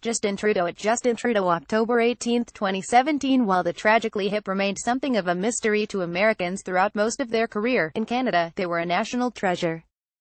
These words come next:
Their three first albums, Up to Here, Road Apples, and Fully Completely, released between nineteen eighty-nine and nineteen ninety-two, have been certified diamond. More than that, they have four multi-platinum records to their name, along with another four single platinum hits.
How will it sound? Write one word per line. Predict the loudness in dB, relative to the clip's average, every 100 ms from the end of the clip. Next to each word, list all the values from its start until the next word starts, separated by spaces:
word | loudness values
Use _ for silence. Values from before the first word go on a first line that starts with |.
| _ _ _
Their | 0 2
three | 0 -2
first | -2 -4 0
albums, | 2 4 4 2 -2 -6
Up | -4
to | -2
Here, | 0 -2 0
Road | 0 2 2
Apples, | 2 0 -2 -4 -8
and | -8
Fully | 0 0 0
Completely, | -2 -4 -4 -4 -2 -2 -4
released | -2 -2 -4 -6
between | -10 -8 -6 -2
nineteen | -2 0 -2 -2
eighty-nine | 0 0 2 2 0
and | 0
nineteen | 0 -2 -2 -4 0
ninety-two, | 0 0 -2 -2 -2
have | 2 0
been | 2 -2
certified | 0 0 0 2 2
diamond. | 2 0 0 -4 -6 -12 _ _ _ _ _ _
More | -2 0
than | 0 0
that, | 2 0 -2
they | -2
have | 0 0
four | 0 0 0
multi-platinum | 0 0 -2 0 2 2 2 0
records | 2 0 0 -4 -4
to | -2
their | 0
name, | 0 -2 0
along | 0 2 2 0
with | -2
another | 0 2 2 0
four | 0 0 0
single | -2 -2 0 -2 0
platinum | 2 2 2 2
hits. | 2 -2 -4 -18